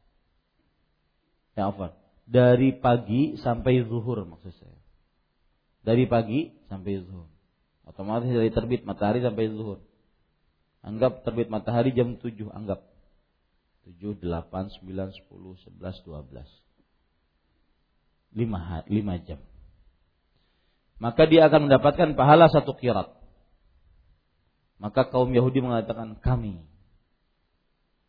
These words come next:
Akhirnya mereka mendapatkan satu qirat. Lalu siapa yang mau beramal dari zuhur sampai asar, maka dia akan mendapatkan pahala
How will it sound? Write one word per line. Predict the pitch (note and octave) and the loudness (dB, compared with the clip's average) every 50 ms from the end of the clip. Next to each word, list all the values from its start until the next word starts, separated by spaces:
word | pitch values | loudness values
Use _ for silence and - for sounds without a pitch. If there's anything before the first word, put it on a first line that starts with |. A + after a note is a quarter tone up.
| _ _ _ _ _ | _ _ _ _ _
Akhirnya | - - - G#2 F#2+ G2+ G2+ | -16 -12 -10 -8 -8 -6 -8
mereka | G2 F2 F#2+ G2 | -8 -8 -8 -10
mendapatkan | G2+ G2 F2+ - - F2 - - G2 G2+ | -8 -8 -8 -8 -8 -10 -10 -8 -8 -8
satu | - G2+ - - - _ | -8 -10 -12 -16 -20 _
qirat. | - D2 D2 C#2 - _ _ _ _ _ _ _ _ _ _ _ _ _ _ _ _ _ _ _ _ _ - | -20 -20 -20 -20 -20 _ _ _ _ _ _ _ _ _ _ _ _ _ _ _ _ _ _ _ _ _ -2
Lalu | G2 A2+ B2 C3+ C#3+ D#3 E3+ F3 F3+ - - - - _ _ - | 2 4 6 8 8 6 6 4 2 0 -4 -12 -20 _ _ 2
siapa | - C#3+ D3 D3+ D3 F3 E3+ | 6 6 6 8 8 10 10
yang | F3 E3+ E3 | 10 10 8
mau | E3 E3 D#3+ | 6 4 6
beramal | D3+ D#3 D#3 D3+ D#3 D#3 D#3 E3 E3 D3+ B2+ A2+ - - _ _ _ _ _ _ _ _ | 6 6 8 10 10 10 10 10 8 6 6 2 -4 -14 _ _ _ _ _ _ _ _
dari | - A#2 A#2+ C3 C#3 | 0 2 4 6 4
zuhur | C#3 B2+ C3 D3 C#3+ C#3 C#3+ D3+ D3+ D3 C#3+ | 4 4 4 2 4 4 6 4 4 4 2
sampai | - - C3+ C3 C3 B2 A#2+ - C#3 C#3 C#3+ C#3 | 2 2 2 2 0 -2 -2 2 2 4 2 2
asar, | C#3 - - B2+ C3 - - C#3 C3 A#2+ G#2 - - - _ _ _ _ _ _ _ _ _ _ _ _ _ _ _ _ _ _ _ _ _ _ _ _ _ _ _ _ _ | 0 0 2 2 2 4 4 4 4 4 2 -2 -6 -10 _ _ _ _ _ _ _ _ _ _ _ _ _ _ _ _ _ _ _ _ _ _ _ _ _ _ _ _ _
maka | A2 A#2 A#2+ - C#3+ C#3 C#3 | -6 -4 2 4 4 6 6
dia | C#3 C#3+ C#3 C3+ | 8 6 6 6
akan | C3 - C3+ B2+ C3 B2+ B2 | 4 2 0 0 0 0 2
mendapatkan | A#2 A#2 A2+ C3 B2+ - - C3 B2+ B2 A#2+ | 2 2 2 2 0 0 0 -2 -2 -2 -2
pahala | - A#2+ A#2+ A#2+ C3 A#2+ A#2 A#2 C3 C#3+ D#3+ - - - | -2 -2 0 2 4 4 6 6 6 4 4 2 -4 -14